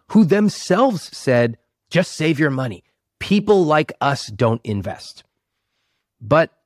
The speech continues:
I can acknowledge their upbringing and also highlight the importance of personal responsibility. You'll notice that one hundred percent of people who say this, that investing feels like gambling,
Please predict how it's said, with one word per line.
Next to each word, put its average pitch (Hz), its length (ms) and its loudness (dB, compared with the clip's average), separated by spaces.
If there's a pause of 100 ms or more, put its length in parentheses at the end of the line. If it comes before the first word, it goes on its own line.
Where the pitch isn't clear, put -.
(400)
I 139 100 0
can 160 180 0
acknowledge 143 480 0
their 131 240 0
upbringing 101 640 -2
and 113 220 -4
also 165 380 2
highlight 123 520 -2
the 113 140 -2
importance 117 580 -4 (300)
of 113 120 -2
personal 101 420 -4
responsibility. 117 840 -2 (1040)
You'll 156 160 4
notice 170 280 4
that 151 180 0
one 113 440 0
hundred 185 320 0
percent 156 260 -4
of 135 80 -4
people - 380 -6 (200)
who 143 120 2
say 180 340 0
this, - 380 -6 (300)
that 120 160 -4
investing 131 500 2
feels 143 300 2
like 120 160 -2
gambling, 120 440 -2